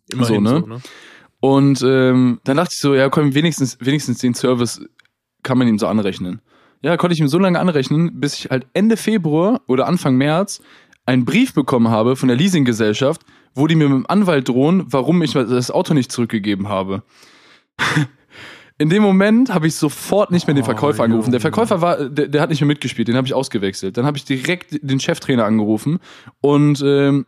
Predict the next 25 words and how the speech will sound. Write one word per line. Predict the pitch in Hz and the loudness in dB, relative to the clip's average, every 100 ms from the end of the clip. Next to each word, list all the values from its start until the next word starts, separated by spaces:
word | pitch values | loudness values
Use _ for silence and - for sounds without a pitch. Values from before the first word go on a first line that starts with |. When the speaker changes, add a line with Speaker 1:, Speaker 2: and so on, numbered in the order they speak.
| - | -6
Speaker 1:
hab | 147 175 | -2 0
dann | 156 | 0
mit | 139 | 2
dem, | 151 151 143 | 2 2 2
äh, | 135 113 | 2 2
mal | 131 127 | 2 2
geschnackt | 123 151 156 | 0 -2 -2
und | 135 127 | -2 -2
ihn | 139 135 | -2 -2
gefragt, | 127 - 135 - | -2 -2 -4 -4
ob | 123 127 | -2 2
er | 123 107 | 2 2
seinen | 123 127 | 2 2
Betrieb | 113 170 156 | 0 -4 -2
wirklich | 143 147 127 | -2 -2 -4
so | 131 | -4
führen | - 151 107 | -2 0 0
möchte. | 80 - | -4 -8
Also | 104 120 | -4 -2
ich | |
bin | 170 175 | 0 0
halt | 135 | 0
richtig, | 180 - 170 - | -2 -2 -6 -4
ich | - | -2
bin, | 185 | -2